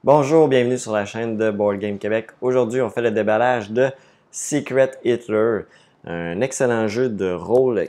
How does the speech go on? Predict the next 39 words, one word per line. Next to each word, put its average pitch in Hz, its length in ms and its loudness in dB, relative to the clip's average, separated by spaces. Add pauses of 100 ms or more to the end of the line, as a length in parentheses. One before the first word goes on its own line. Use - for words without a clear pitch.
caché, 117 520 -4
là, 101 80 -2
que 90 200 -10
j'ai 87 140 -8
joué 104 220 -2
à 92 60 -2
quelques 123 340 -2
reprises, 104 640 -4
que 85 100 -12
j'ai 82 140 -16
vraiment 110 480 -4
adoré. 101 560 -2
J'aime 107 380 -4
thématiquement 104 600 -4
aussi 107 380 -6
bien, 107 340 -4
euh, 92 200 -4 (440)
bien 113 160 2
le 107 180 4
jeu, 98 280 -2
là. 107 180 2
Je 101 80 -8
trouve, 101 320 -8
euh, 85 160 -6 (600)
euh, 90 280 -6
que 90 100 -14
ce 98 160 -10
jeu-là 95 320 -2
est 98 100 2
vraiment, 87 340 -6
euh, 92 320 -2
parfait - 420 -4
dans 104 160 -2
son 98 180 -8
concept. 120 640 -4 (320)
C'est - 160 -12
vraiment 104 260 -2 (160)
très 110 300 0
bon. 98 220 -2